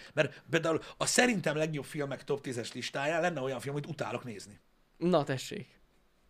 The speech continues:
Speaker 1: Mert nem szeretem, mert, mert, mert zseniális, de nem, nem, nem nézem meg, nem szeretem.
Speaker 2: Mhm.
Speaker 1: Attól még az.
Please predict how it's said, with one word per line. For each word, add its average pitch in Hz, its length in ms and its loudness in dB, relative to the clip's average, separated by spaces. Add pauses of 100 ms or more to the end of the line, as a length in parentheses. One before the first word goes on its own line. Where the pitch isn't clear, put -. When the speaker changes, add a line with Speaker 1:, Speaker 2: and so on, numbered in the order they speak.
(260)
Speaker 1:
Mert 202 160 4
nem 185 60 6
szeretem, 147 340 4
mert, 151 140 -2
mert, 185 240 0
mert 185 360 -2 (200)
zseniális, 165 580 6
de 196 140 4
nem, 185 200 2
nem, 160 180 2
nem 160 140 0
nézem 120 300 -4
meg, 107 120 -10
nem 135 140 -4
szeretem. 107 400 -10
Speaker 2:
Mhm. 165 260 2 (680)
Speaker 1:
Attól 190 260 6
még 214 140 6
az. 135 320 0